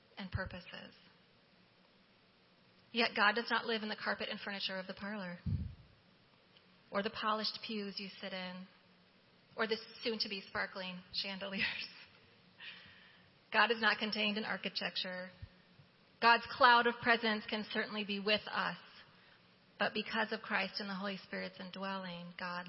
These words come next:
lives in us. The parlor room or any of the spaces in this church are only beautiful if we bring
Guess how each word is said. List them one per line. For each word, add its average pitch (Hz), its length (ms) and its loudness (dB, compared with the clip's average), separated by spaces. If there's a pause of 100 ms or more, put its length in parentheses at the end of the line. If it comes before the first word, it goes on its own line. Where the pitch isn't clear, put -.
lives 175 420 -10 (360)
in 240 400 -6 (120)
us. - 300 -12 (1900)
The 202 80 -4
parlor 262 440 8
room 233 380 6
or 208 60 6
any 208 260 4
of 196 60 -6
the 196 80 -8
spaces 196 420 -4
in 208 80 -6
this 196 240 -6
church 196 220 0
are 190 180 0
only 208 260 -2
beautiful 196 640 -4
if 202 120 -12
we 196 80 -8
bring 208 340 0